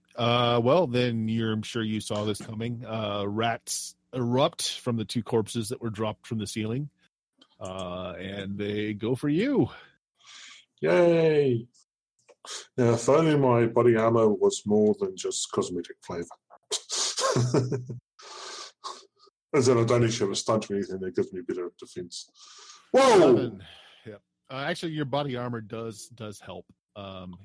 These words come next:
Speaker 1: when you're using it to defend against a physical confrontation, it does give you one extra. You just add a plus one.
Speaker 2: Okay. Whoa.
Speaker 1: Yep. Uh, yeah, it's, it's two packs of, of rats just conjoined and just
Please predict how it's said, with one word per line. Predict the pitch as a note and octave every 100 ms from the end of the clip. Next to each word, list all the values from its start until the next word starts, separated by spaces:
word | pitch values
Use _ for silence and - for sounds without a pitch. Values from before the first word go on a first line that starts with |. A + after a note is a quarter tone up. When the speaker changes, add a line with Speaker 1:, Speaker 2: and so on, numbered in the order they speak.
| _
Speaker 1:
when | A2+ G#2+
you're | A2+
using | A#2+ A#2+
it | A2+ G2
to |
defend | G2 - - A#2 A2+
against | A2+ A2 -
a |
physical | G2+ A2+ A2+ G#2
confrontation, | G2 G#2+ G#2+ G2+ B2 A#2 B2 A2
it | G#2
does | G2 G#2+
give | - G2+
you | G2+
one | F#2+ F#2+ G#2 G2
extra. | F#2 - - F2 - _ _ _
You | G#2+
just | G2
add | G2+ G2+
a |
plus | F#2 - G2 -
one. | F2 F2+ F#2 _ _ _ _ _ _ _ _ _ -
Speaker 2:
Okay. | A2+ A#2 F#2 G2 - _ _ _ - - - - - - _ _ _
Whoa. | F#2 F#2+ F2+ E2+ - - - _ _ _ _ _ _ _ _ _ _ _ _ _ _ _ _ _ _
Speaker 1:
Yep. | C3 C3+ - - _ _ - - -
Uh, | G2+ G2+ G2 G2 G2
yeah, | G#2+ C3+
it's, | G#2 - -
it's | G2 -
two | - B2+
packs | G#2+ - A2 A2 - - - - - -
of, | G2+
of | F#2+
rats | F#2+ G#2+ G#2 - -
just | F#2+ -
conjoined | G2+ G2+ A2+ G#2+ G2+ G2
and | F#2+ F#2
just | F#2+ F#2+ -